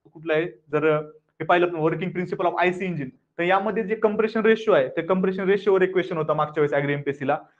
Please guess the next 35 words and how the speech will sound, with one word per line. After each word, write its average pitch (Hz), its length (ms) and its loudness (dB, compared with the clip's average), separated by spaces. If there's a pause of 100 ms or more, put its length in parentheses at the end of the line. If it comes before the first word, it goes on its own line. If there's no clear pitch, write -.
(120)
आणि 151 160 -4
यावेळेस 190 360 4
पण 208 140 -2
question 202 420 -2 (200)
या 180 120 4
पार्टवरती 185 540 2
होता 190 260 4
एक, 151 300 0 (120)
एक 156 200 0
दोन 180 140 2
question 165 320 -6
तरी 190 180 -4 (200)
होते. 147 360 -4 (340)
agri 175 200 4
एमपीएससी 208 320 -2
सोबत 214 200 4
सोबत 208 300 0
जे 190 120 0
आपलं 196 320 0
एएफओ 202 340 4
आहे, 123 180 2 (160)
एएफओ 190 300 2
मध्ये 196 220 0
पण 202 160 -4 (120)
बऱ्यापैकी 180 360 2
question 180 280 0
या 175 80 0
पार्टवर 165 320 4
होता. 143 140 0
आता 143 200 -4
जर 160 100 -2
मागचं 170 300 0
एएफओ 190 240 6
बघायचं 180 320 0
म्हणलं, 147 280 -2